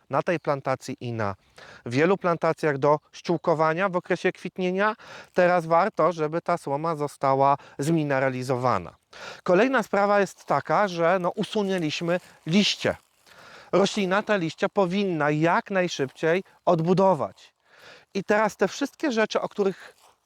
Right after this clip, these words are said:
mówię, niejako w jednym pierwiastku schodzą się w całość. Tym pierwiastkiem jest azot. Jesteśmy w bardzo fajnym momencie. Jesteśmy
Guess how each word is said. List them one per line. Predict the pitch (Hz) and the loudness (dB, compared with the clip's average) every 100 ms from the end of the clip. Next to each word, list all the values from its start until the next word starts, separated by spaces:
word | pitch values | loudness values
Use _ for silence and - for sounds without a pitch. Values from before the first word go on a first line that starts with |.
| _ _ | _ _
mówię, | 170 160 127 123 202 254 _ - - _ - | -2 0 2 2 0 -4 _ -20 -20 _ -6
niejako | 175 196 202 | -4 -2 -4
w | 165 | -4
jednym | 220 202 196 | -4 -4 -6
pierwiastku | 190 160 170 175 - | -4 -4 -4 -6 -10
schodzą | 165 - 185 175 | -10 -6 -4 -4
się | 160 156 | -6 -6
w | - | -8
całość. | - 117 104 - | -4 -4 -6 -8
Tym | 208 214 | -8 -6
pierwiastkiem | 208 165 175 214 _ - 113 117 _ - - | -6 -4 -4 -4 _ -14 -14 -14 _ -20 -10
jest | 165 165 - | -8 -8 -6
azot. | 127 104 85 - | -4 -4 -8 -12
Jesteśmy | 135 214 226 208 | -8 -6 -6 -8
w | 165 | -6
bardzo | 202 202 170 | -4 -4 -8
fajnym | 151 160 151 143 139 | -8 -6 -6 -10 -12
momencie. | 135 123 110 - 139 185 _ - - - | -10 -10 -10 -8 -8 -8 _ -20 -20 -10
Jesteśmy | 165 156 190 175 185 175 165 156 | -6 -4 -4 -4 -6 -4 -2 -2